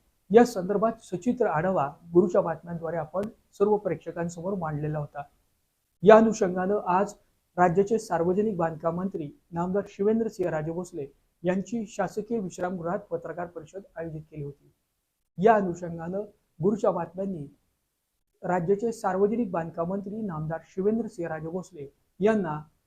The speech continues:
राष्ट्रीय महामार्गावरती देखभाल दुरुस्तीच्या कामकाजामध्ये संबंधित एनएचआयचं अक्षम्य दुर्लक्ष होत असल्याची बाब निदर्शनास आणून दिली. या संदर्भात राज्याचे सार्वजनिक बांधकाम मंत्री नामदार शिवेंद्रसिंह राजे भोसले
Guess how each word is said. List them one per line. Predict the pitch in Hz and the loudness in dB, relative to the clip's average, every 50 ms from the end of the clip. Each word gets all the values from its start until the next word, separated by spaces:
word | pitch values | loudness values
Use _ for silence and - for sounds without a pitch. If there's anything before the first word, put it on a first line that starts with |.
| _ _ _ _ _ 165 | _ _ _ _ _ -2
राष्ट्रीय | 175 190 190 - - 240 240 226 | -2 -2 -2 -2 0 2 2 2
महामार्गावरती | 220 190 170 180 180 180 180 180 170 180 180 180 185 185 180 - - 220 226 233 - _ _ _ _ _ _ - | 2 0 -4 -4 -4 -4 -4 -4 -4 -2 -2 -2 -4 -6 -8 -10 -12 -12 -12 -12 -14 _ _ _ _ _ _ -2
देखभाल | 151 196 202 170 180 233 240 233 | 2 2 2 2 2 2 0 2
दुरुस्तीच्या | 190 175 170 190 185 - - 190 170 - 202 190 | 2 0 0 0 -2 -4 -8 -12 -8 -6 -6 -6
कामकाजामध्ये | - - 170 165 156 - 170 165 170 180 180 208 208 175 147 131 - _ _ _ _ _ _ _ _ | -6 -8 -10 -10 -8 -6 -6 -4 -4 -4 -6 -6 -8 -8 -8 -10 -12 _ _ _ _ _ _ _ _
संबंधित | 202 196 202 220 220 208 - _ _ _ 180 | -2 -2 0 -2 -4 -6 -10 _ _ _ -2
एनएचआयचं | 180 208 226 214 - 190 165 160 156 - - 233 - - _ _ _ _ - | 0 0 0 -2 -2 -2 -4 -4 -4 -8 -10 -12 -12 -12 _ _ _ _ -10
अक्षम्य | 180 175 - - 247 233 240 226 | -10 -10 -4 -2 0 0 2 0
दुर्लक्ष | 185 170 175 170 170 190 196 196 - - | 2 2 0 0 2 0 -2 -4 -2 -4
होत | 202 156 175 - - | -2 -2 -2 -4 -6
असल्याची | 160 - - 160 160 156 - 175 | -10 -10 -10 -10 -10 -10 -10 -8
बाब | 175 180 190 196 190 | -6 -6 -6 -6 -8
निदर्शनास | 170 156 151 165 151 - 175 165 170 170 - | -10 -10 -10 -10 -12 -12 -16 -20 -20 -18 -16
आणून | 156 156 156 156 | -18 -16 -16 -16
दिली. | 151 151 147 143 143 _ _ _ _ _ _ _ _ - | -16 -16 -16 -18 -20 _ _ _ _ _ _ _ _ 6
या | 190 214 220 | 6 6 6
संदर्भात | 214 - 180 180 190 196 190 175 156 151 - - _ _ _ _ _ _ _ _ _ _ _ - | 4 -2 -6 -6 -6 -4 -4 -4 -4 -4 -6 -12 _ _ _ _ _ _ _ _ _ _ _ -2
राज्याचे | 170 185 180 180 214 214 - 233 | -2 0 0 0 -2 -2 -2 -4
सार्वजनिक | - - 190 170 175 180 185 208 233 226 190 | -4 -4 -4 -2 0 0 0 0 -2 -4 -4
बांधकाम | 185 160 160 156 - 165 160 | -4 -6 -6 -4 -2 -2 -2
मंत्री | 180 196 190 - 156 143 143 - _ _ _ _ | -2 -6 -8 -10 -10 -12 -12 -14 _ _ _ _
नामदार | 185 185 196 202 208 220 214 | -4 -2 0 0 0 -2 -2
शिवेंद्रसिंह | 214 - 202 196 220 220 226 214 214 - 180 175 | -4 -4 -2 0 0 0 0 -2 -4 -6 -6 -6
राजे | 165 165 160 165 | -4 -6 -6 -6
भोसले | 170 175 196 190 - 175 147 143 | -6 -6 -6 -8 -10 -12 -14 -14